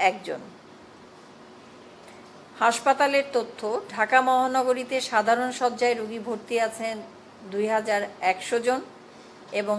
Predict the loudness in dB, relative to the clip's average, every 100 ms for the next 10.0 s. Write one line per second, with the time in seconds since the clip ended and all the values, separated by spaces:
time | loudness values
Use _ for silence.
0 | -2 -2 0 0 0 0 -2 -2 -4 -2
1 | 2 2 2 -4 -6 -4 -4 0 0 -2
2 | -6 -8 -8 -6 -4 -4 -4 -10 -4 -4
3 | -4 -4 0 0 0 -4 -6 -6 -10 -12
4 | -16 -20 -20 -20 -20 -10 2 2 4 2
5 | 4 4 2 2 0 -2 -2 -4 -2 2
6 | 2 2 0 -6 -2 0 0 -2 -6 -8
7 | -8 -2 -2 -2 -6 -6 -8 -8 -4 0
8 | 0 0 0 0 2 0 -2 -10 -20 -20
9 | -20 -12 -8 -6 -2 2 2 2 2 2